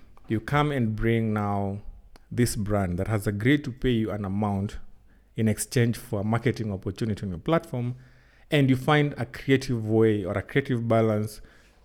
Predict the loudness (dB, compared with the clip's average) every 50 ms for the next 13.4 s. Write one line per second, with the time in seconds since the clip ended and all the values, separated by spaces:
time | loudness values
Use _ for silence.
0 | _ _ _ -12 0 2 4 6 6 6 6 4 4 4 4 6 6 6 6 4
1 | 2 4 2 2 4 4 4 4 4 4 4 4 2 2 2 2 2 0 2 0
2 | 0 2 4 2 2 2 -2 -8 -10 -10 -8 -4 -4 0 2 4 4 4 4 4
3 | 2 0 -2 -4 -6 -2 0 2 2 4 2 2 2 4 4 4 2 2 0 -2
4 | -8 -18 -20 -20 _ _ _ _ _ _ _ _ _ _ -20 _ _ 2 2 6
5 | 6 6 6 8 6 6 6 4 2 0 -4 -6 -6 -4 -2 -2 -2 -4 -2 -2
6 | 0 0 0 -2 -2 -2 -2 -2 0 -2 0 2 2 2 2 2 2 2 0 -2
7 | -4 -2 -2 -2 -2 0 0 2 4 6 6 6 4 4 2 -2 -8 -16 -20 -20
8 | -20 -12 -4 -4 -4 -4 -4 -2 -2 0 0 0 -2 0 -2 -2 -2 -2 -4 -4
9 | -2 -4 -6 -6 -6 -8 -6 -2 0 0 0 0 -2 -2 0 0 0 0 0 0
10 | 0 2 4 4 2 2 2 -4 -8 -8 -6 -4 -2 0 0 2 2 0 -2 -4
11 | -4 -2 0 0 0 0 -2 -2 -6 -4 0 0 0 0 0 -2 -2 -2 -2 -4
12 | -6 -6 -6 -8 -16 -20 -20 -20 -20 -20 _ _ _ _ -6 -4 0 2 2 2
13 | 4 4 2 2 2 0 -4 -6